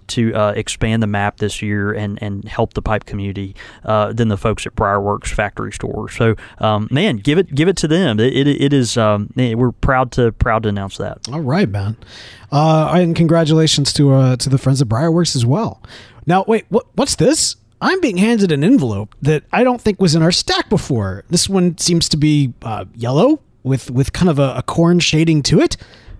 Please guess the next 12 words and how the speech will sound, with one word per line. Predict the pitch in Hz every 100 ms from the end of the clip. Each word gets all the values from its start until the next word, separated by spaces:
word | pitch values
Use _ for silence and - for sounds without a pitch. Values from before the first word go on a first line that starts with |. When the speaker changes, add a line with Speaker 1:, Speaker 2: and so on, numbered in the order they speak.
| -
Speaker 2:
Hang | 202
on. | 233 226 -
Speaker 1:
<laughs> | - - 254
Speaker 2:
Yes, | 262 302 - -
yes, | 165 254 214
this | 220 240
appears | 208 254 302
to | -
be | 196 208 220 - - _
the, | 165 220
the | 196 185
best, | 160 131 226 294 - - -